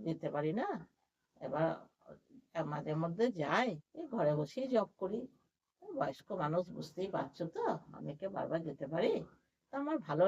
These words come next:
লাগে মায়ের, উম, জপ করতে, মায়ের নাম করতে ভালো লাগে। এটা তোমাদেরকেও আমি এটা বললাম, মায়ের জপ করবে, হ্যাঁ, এই জবা ফুল খাবার, উম, তারপরে তুমি, আহ,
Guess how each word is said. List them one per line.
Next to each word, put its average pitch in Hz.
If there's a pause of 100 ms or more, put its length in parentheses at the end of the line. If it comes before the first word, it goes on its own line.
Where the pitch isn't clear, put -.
(100)
লাগে 147 (520)
মায়ের, 165 (360)
উম, 165 (100)
জপ 151 (100)
করতে, 160 (580)
মায়ের 160
নাম 143 (140)
করতে 170 (680)
ভালো 143 (100)
লাগে। 226 (140)
এটা 247 (100)
তোমাদেরকেও 170
আমি 233 (540)
এটা 226 (380)
বললাম, 143 (580)
মায়ের 175
জপ 151 (140)
করবে, 156 (520)
হ্যাঁ, 180 (240)
এই 311
জবা 160
ফুল 165 (120)
খাবার, 156 (760)
উম, 165 (160)
তারপরে 151 (100)
তুমি, 156 (320)
আহ, 147